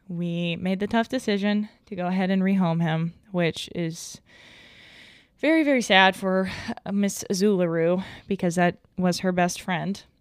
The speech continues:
in the whole wide world. Um, but they, she's, she'd been hanging out with, uh, Silver's, the four-year-old mare that we have,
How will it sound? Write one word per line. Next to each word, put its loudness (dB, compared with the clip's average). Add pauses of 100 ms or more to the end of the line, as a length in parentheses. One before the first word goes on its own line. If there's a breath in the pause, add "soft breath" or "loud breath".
(100)
in -4
the -2
whole 0
wide -2
world. -2 (360)
Um, -4
but 2 (200)
they, 0
she's, -6 (180)
she'd -4
been -2
hanging 2
out 2
with, 0 (140)
uh, -6
Silver's, -2
the -4
four-year-old -2
mare -4
that -8
we -4
have, -2